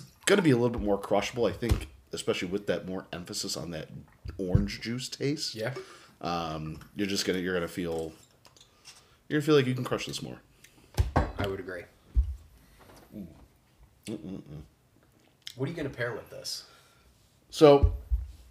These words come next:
Speaker 1: and this is something I w-, I would wanna try. You know, I believe they have barbecue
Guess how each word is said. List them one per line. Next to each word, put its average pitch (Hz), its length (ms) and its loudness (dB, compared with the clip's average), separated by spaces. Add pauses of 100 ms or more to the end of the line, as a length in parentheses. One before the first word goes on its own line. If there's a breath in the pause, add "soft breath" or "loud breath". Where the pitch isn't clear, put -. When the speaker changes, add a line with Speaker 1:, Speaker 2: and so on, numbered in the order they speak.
(420)
Speaker 1:
and 110 380 0
this 135 180 6
is 123 160 0
something 117 300 4
I 95 120 2
w-, 92 260 0
I 95 80 0
would 80 180 -10
wanna 92 160 -2
try. 92 240 -2 (560)
You 104 120 -4
know, - 120 -8 (320)
I 95 60 -10
believe 90 320 -6
they 85 80 -6
have 87 160 -4
barbecue 85 560 -6